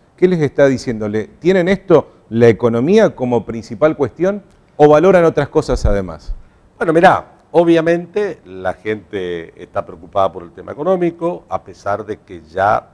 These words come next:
Speaker 2: percibe que los índices de inflación van cediendo mes a mes,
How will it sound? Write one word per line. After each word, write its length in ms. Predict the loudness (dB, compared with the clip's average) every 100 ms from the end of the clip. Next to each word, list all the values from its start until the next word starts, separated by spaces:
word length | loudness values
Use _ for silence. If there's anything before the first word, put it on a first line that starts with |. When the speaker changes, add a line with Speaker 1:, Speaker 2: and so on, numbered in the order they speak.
| -12
Speaker 2:
percibe 840 | -12 -12 -20 -18 -14 -8 -8 -8 _ _
que 380 | -14 -8 -8 -8 _
los 400 | -18 -16 -16 -16
índices 840 | -16 -16 -18 -20 -20 -20 -20 _ _
de 80 | -20
inflación 640 | -18 -18 -14 -12 -12 -4
van 220 | -4 -4
cediendo 720 | -12 -14 -6 -6 -6 -10 -10 -10
mes 260 | -14 -14 -12
a 60 |
mes, 280 | -10 -10 -12